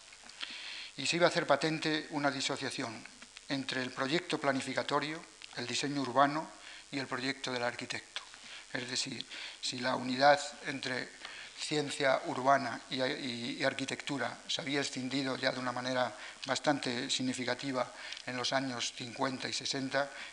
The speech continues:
en estos momentos, en la década de los setenta, esta ruptura ampliaría su campo a tres apartados, casi todos ellos sin ninguna relación entre sí: diseño urbano, planificación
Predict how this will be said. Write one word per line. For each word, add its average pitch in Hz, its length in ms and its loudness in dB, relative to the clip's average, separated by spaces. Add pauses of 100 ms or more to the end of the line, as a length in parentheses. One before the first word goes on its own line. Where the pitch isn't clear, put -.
en 127 100 -2
estos 135 280 0
momentos, 123 460 -4
en 131 80 -6
la 120 80 0
década 127 380 2
de 120 120 0
los 139 140 -2
setenta, 123 500 -2 (340)
esta 135 240 2
ruptura 131 680 -2
ampliaría 127 580 0
su 117 160 -2
campo 127 440 0 (260)
a 131 60 0
tres - 600 0
apartados, - 800 2 (1080)
casi 147 240 8
todos 135 300 0
ellos 135 440 -2 (560)
sin 131 200 -2
ninguna 131 340 2
relación 123 460 0
entre 110 240 -6
sí: 104 200 -4 (180)
diseño 139 400 0
urbano, 139 380 4 (1500)
planificación 127 840 0